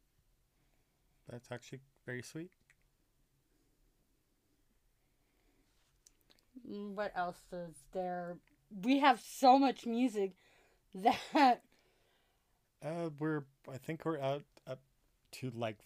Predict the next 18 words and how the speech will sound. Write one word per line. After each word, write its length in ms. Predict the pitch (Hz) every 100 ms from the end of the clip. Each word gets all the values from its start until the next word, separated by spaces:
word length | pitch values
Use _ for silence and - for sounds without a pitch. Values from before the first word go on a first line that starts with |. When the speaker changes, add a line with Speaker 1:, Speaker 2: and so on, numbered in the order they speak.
| - -
Speaker 1:
four 280 | 113 120 135
or 60 |
five 400 | 127 - 117 117
hours 560 | 120 113 104 123 123 123
worth 220 | 131 131
of 80 | 131
music 480 | 117 120 131 131 -
in 200 | 135 127
that 240 | 123 120
playlist. 680 | 131 135 139 135 - - - _ _ _ _ _ -
Speaker 2:
We're 140 | 226 285
at 220 | 233 -
five 260 | 294 320
hours 280 | 294 277 285
and 160 | 202 175
fifty-three 460 | 233 - 247 202 214
minutes. 400 | 165 - -
<laughs> 40 | 160